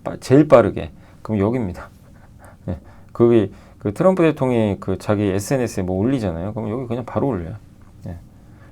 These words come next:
그래서 여기 미국과 관련한 대통령 얘기를 여기서 다 확인이 가능하다. 그래서 got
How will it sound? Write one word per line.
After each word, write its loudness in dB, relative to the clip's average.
그래서 -4
여기 -2
미국과 -2
관련한 0
대통령 0
얘기를 -4
여기서 -8
다 -8
확인이 -8
가능하다. -10
그래서 -6
got 0